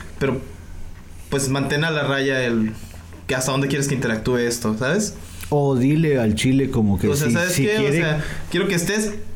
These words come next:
Speaker 1: pero no con tu
Speaker 2: O sea,
Speaker 1: desmadre.
Speaker 2: como quieres estar cerca de tu hija, ponte vergas con esto del tema de las drogas. O sea,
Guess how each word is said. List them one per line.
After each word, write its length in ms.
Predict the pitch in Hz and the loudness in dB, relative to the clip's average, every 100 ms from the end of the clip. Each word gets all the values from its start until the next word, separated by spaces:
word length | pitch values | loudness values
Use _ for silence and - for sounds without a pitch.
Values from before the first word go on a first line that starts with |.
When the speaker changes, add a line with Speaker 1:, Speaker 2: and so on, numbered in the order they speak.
| - - | -6 -4
Speaker 1:
pero 340 | 165 151 131 123 | -2 2 2 2
no 200 | 131 135 | 0 0
con 160 | 139 | 0
tu 260 | 139 123 107 | 2 2 0
Speaker 2:
O 40 | 107 - - - | -2 -4 -6 -4
sea, 100 | 117 | 0
Speaker 1:
desmadre. 320 | 123 135 120 | 2 2 2
Speaker 2:
como 220 | 110 131 113 | 2 2 2
quieres 280 | 135 143 | 2 2
estar 200 | 151 123 | 2 2
cerca 200 | 123 131 | 2 2
de 60 | 139 | 2
tu 80 | 123 | 2
hija, 400 | 117 127 139 135 | 4 4 0 2
ponte 240 | 117 110 | 2 4
vergas 400 | 117 117 113 107 | 4 6 4 4
con 240 | - 98 95 | 2 2 4
esto 320 | 90 - 101 | 2 4 4
del 120 | 98 85 | 4 4
tema 240 | 92 95 | 4 4
de 60 | 87 | 4
las 140 | 85 | 4
drogas. 380 | 85 87 - - | 4 4 4 2
O 40 | - | 2
sea, 280 | 87 87 | 2 2